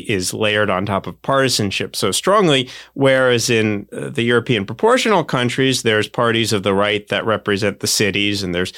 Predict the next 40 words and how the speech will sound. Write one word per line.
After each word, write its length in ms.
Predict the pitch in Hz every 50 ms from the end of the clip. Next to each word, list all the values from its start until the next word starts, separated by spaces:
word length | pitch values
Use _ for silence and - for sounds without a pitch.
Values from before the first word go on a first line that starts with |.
| - - - - -
parties 380 | - 120 110 104 101 98 92 -
of 120 | 101 87
the 100 | 95 92
left 320 | 95 107 110 110 107 - -
that 120 | 92 90
represent 640 | 101 98 90 - - 95 90 98 98 90 87 - -
some 160 | 107 92 87
of 60 | 85
the 60 | 90
more 180 | 92 90 87 76
peripheral 500 | - - 160 202 220 208 196 160 139 120
areas. 560 | 110 107 104 104 101 101 104 104 104 101 - - - - - -
And 300 | - 127 120 117 117 113
so 320 | - 131 123 123 120 117 - -
the, 260 | 156 120 131 127 - - -
the 160 | 139 135 123
fact 320 | - - 143 139 139 -
that 120 | 139 120 -
the 60 | -
coalitions 640 | - 139 127 127 120 120 117 - - 117 107 98 107
are 280 | 104 98 92 90 95
shifting 640 | - - - - 220 262 262 - - 147 127 113 110
i-, 200 | 110 117 127 -
is 180 | 180 147 127 147
actually 560 | 143 143 147 147 - - - 135 127 123 113
a 60 | 107
sign 560 | - - 135 127 120 117 117 117 117 110 110 - - - - _ -
that 520 | - 113 107 107 104 107 110 110 - _ _ _ _ _ _ - - - - - - - _ _ _ - -
politics 600 | - - 143 139 139 135 - 143 135 135 131 - 147
is 340 | 139 131 127 120 117 - 127
responsive. 880 | 123 139 135 127 - - 143 160 214 262 226 - - 104 95 92 - - - - - -
And 300 | - 123 120 120 120 120
moreover, 500 | 135 139 147 165 175 160 151 139 131 127
the 120 | 120 123 120
fact 340 | - 131 123 120 120 - -
that 160 | 120 107 -
the 80 | -
coalitions 720 | - - 123 117 117 113 113 - - 117 110 107 98 - -
continue 540 | - - 127 120 117 - 127 127 120 117 110
to, 280 | 107 101 101 98 -